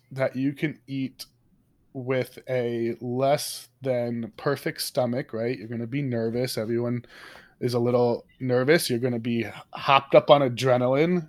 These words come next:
You're probably gonna have s-, a good amount of caffeine in your system, all things that suppress your appetite, right? So you want things that are easy to digest, things that you enjoy, and things that you normally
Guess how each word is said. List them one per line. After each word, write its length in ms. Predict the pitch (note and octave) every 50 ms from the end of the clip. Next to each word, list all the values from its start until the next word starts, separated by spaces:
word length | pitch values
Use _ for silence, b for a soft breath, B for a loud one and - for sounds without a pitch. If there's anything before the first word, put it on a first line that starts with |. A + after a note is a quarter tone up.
| F3 -
You're 140 | B2+ A#2
probably 360 | A2 - C3+ A#2+ B2+ C3 C3+ C3
gonna 240 | C3+ C3+ C3 B2
have 240 | A#2+ C3 B2+ B2 B2
s-, 640 | A#2+ - - - - - - - - - - - - D3 A#2+
a 80 | G#2+ A2+
good 240 | A#2+ - C3 B2+
amount 280 | C3+ C#3 C#3+ C#3 C#3+ C#3+
of 100 | C#3+ -
caffeine 560 | - - D3+ C3+ C3 - - C#3+ C3 C3+ B2+
in 120 | B2+ B2+ B2
your 100 | B2+ C3+
system, 680 | B2 - - C#3+ C#3 - - - D3 D3 E3+ F3+ F3+ B B B B B B B B
all 200 | - A#2+ B2 B2+
things 360 | - - D3 D3 D#3 D#3+ C#3 B2+
that 200 | D3+ C#3+ - -
suppress 580 | - - B2+ - - - - C3 C3+ - -
your 120 | - D#3+ D3+
appetite, 640 | C#3 C#3 C3 - C#3 C3 - C3 B2 C#3+ E3 F3 - _ _ _ _ _ _ _ _ _ _ -
right? 340 | A2+ A2+ A#2+ C3 C#3+ C#3 -
So 120 | - B2+
you 120 | A2+ A#2
want 240 | A#2+ B2 C3 C3+ -
things 300 | - C#3+ C#3+ D#3 D#3 C#3
that 120 | D3 C3 C3
are 180 | A#2+ A#2 - _
easy 540 | - C3+ C3+ C#3+ C3 D3+ D#3+ E3+ E3+ E3 - _ _ _ _ _ _ _ _ _ _ _ - -
to 120 | - E3
digest, 800 | C#3+ D3+ C#3+ D3 C3 - C3+ A#2+ C3 D3 - - - - - - B B B B B B _ -
things 240 | A#2+ A#2+ C3 C3
that 160 | B2+ C#3 - D3+
you 140 | D#3 D#3+
enjoy, 580 | E3 E3 C#3 B2+ C3+ A#2+ B2 B2+ B2+ C3 C#3+ C#3 b b b b b b b b b
and 200 | - C3+ B2+ A#2+
things 320 | - D3 D3 D#3 E3 D#3 C#3
that 120 | E3 D3
you 140 | E3 E3+ E3
normally 600 | D3+ C3+ B2+ B2 C3 C#3+ D#3 D#3 D#3+ E3 D#3 -